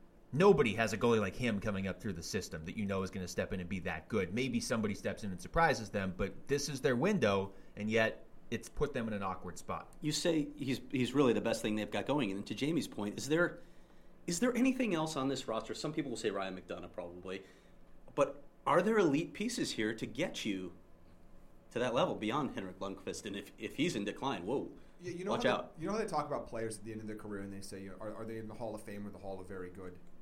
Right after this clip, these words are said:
Speaker 3: I feel like this Rangers team is just the
Speaker 2: Yeah.
Speaker 3: Hall of Very Good. I like a lot of their pieces. I think they could, I think they're going to make the playoffs. I think they could win a playoff series.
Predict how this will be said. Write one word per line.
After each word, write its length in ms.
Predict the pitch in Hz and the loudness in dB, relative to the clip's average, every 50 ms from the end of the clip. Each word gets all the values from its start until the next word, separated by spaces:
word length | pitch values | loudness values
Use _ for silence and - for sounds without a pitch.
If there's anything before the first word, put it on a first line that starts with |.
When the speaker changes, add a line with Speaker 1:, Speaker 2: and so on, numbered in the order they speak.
| - - - - | -14 -14 -14 -14
Speaker 3:
I 40 | - | -10
feel 140 | - 156 147 | -8 -4 -4
like 120 | 131 127 | -4 -4
this 200 | 131 117 117 117 | -6 -10 -8 -8
Rangers 280 | 139 143 139 131 117 - | -6 -6 -6 -8 -8 -10
team 200 | - 117 110 104 | -8 -8 -8 -8
is 80 | 101 | -8
just 240 | 110 107 - - - | -8 -8 -10 -8 -8
the 160 | 117 107 104 - - - - - - - - - - - | -8 -8 -8 -8 -12 -16 -16 -16 -14 -14 -14 -14 -14 -4
Speaker 2:
Yeah. 180 | - 98 104 120 | 0 2 2 4
Speaker 3:
Hall 120 | 139 143 | 4 2
of 40 | 151 | 2
Very 220 | 156 160 151 151 147 | 2 2 2 2 0
Good. 200 | 151 139 110 - - - - - - - - | 0 -2 -4 -4 -8 -12 -14 -14 -12 -8 -6
I 60 | 113 | -4
like 180 | 127 147 147 156 | -4 -2 -2 0
a 20 | |
lot 120 | 151 143 | 0 0
of 60 | 139 139 | 0 -2
their 80 | 123 123 | -4 -4
pieces. 420 | 135 143 147 143 - 185 - - - | -4 -6 -6 -4 -4 -6 -6 -8 -10
I 40 | 110 | -10
think 180 | 117 117 117 | -10 -8 -8
they 120 | 117 110 107 | -8 -8 -8
could, 220 | - 117 110 101 95 - - - | -8 -8 -8 -10 -10 -12 -12 -12
I 20 | |
think 160 | 107 127 127 117 | -10 -10 -8 -6
they're 80 | 107 | -4
going 180 | 113 131 165 170 | -2 0 0 0
to 60 | 165 | -2
make 140 | 123 117 - | -4 -6 -8
the 60 | - | -10
playoffs. 340 | - 101 98 101 107 107 117 | -10 -10 -8 -8 -8 -8 -10
I 20 | |
think 160 | 120 123 117 | -10 -10 -8
they 80 | 131 135 | -6 -8
could 220 | 135 - 151 120 | -6 -6 -8 -4
win 140 | 113 135 135 | -4 -4 -4
a 40 | 135 | -4
playoff 320 | - 131 123 127 123 117 | -6 -4 -4 -4 -4 -4
series. 460 | - - 147 160 147 101 85 85 85 | -4 -4 -4 -4 -6 -6 -8 -10 -14